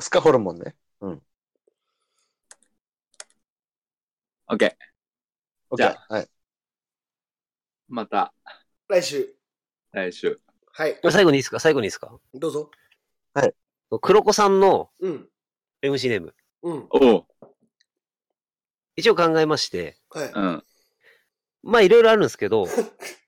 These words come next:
Speaker 3: <laughs>
Speaker 4: まあ、黒子チェンバレン。
Speaker 3: うん。
Speaker 4: で、次はブラックサンズ。
Speaker 3: あ、えー、黒子チャン-、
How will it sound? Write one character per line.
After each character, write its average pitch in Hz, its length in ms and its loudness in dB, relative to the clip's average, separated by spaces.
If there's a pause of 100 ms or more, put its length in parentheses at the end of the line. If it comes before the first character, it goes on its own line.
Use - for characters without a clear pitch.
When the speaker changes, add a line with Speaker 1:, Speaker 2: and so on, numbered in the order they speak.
(240)
Speaker 3:
<laughs> - 840 -20
Speaker 4:
ま 202 120 2
あ、 190 40 2
黒 262 340 2
子 262 380 4 (200)
チ 208 120 0
ェ 180 40 2
ン 151 40 -2
バ 113 100 2
レ 85 160 -6 (460)
ン。 - 60 -16
Speaker 3:
う - 40 -12
ん。 - 20 -14 (1160)
Speaker 4:
で、 170 100 -8
次 185 200 -4
は 165 260 4
ブ 101 200 -4
ラ 202 120 2
ッ - 20 -20
ク - 160 -8
サ 175 160 -4
ン 117 80 -6
ズ。 80 160 -18 (1300)
Speaker 3:
あ、 196 120 0 (100)
え 190 220 -2
ー、 - 20 -18
黒 269 240 -6
子 302 160 -4
チ 330 120 0
ャ 302 140 0
ン-、 - 40 -20